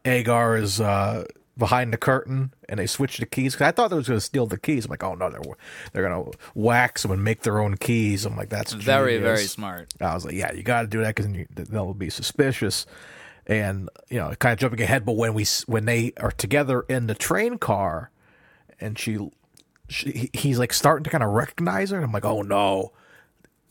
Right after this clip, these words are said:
Speaker 1: it's go-, this is gonna muck it all up. It's gonna be over."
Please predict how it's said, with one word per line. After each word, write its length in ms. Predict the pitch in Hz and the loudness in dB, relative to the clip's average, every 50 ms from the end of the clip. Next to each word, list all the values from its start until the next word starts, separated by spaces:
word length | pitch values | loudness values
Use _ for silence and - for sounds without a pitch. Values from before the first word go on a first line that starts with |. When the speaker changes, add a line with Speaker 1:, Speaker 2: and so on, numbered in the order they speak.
| _ - | _ -8
Speaker 1:
it's 160 | - - - | -6 -4 -4
go-, 100 | - - - - | -2 -2 -2 -2
this 120 | 127 110 | -2 -2
is 60 | 104 113 | 0 0
gonna 160 | 123 110 110 | 0 0 2
muck 280 | 107 107 110 104 - - | 2 2 2 0 0 0
it 80 | 117 | 0
all 240 | 107 101 101 104 113 | 2 2 2 4 2
up. 220 | 123 110 - - - | 2 2 0 -2 -8
It's 100 | - - | -10 -6
gonna 160 | - 113 104 | -6 -6 -6
be 180 | 104 110 107 | -4 -6 -4
over." 440 | 110 120 120 120 117 113 113 110 110 | -2 0 0 0 0 -2 -4 -6 -8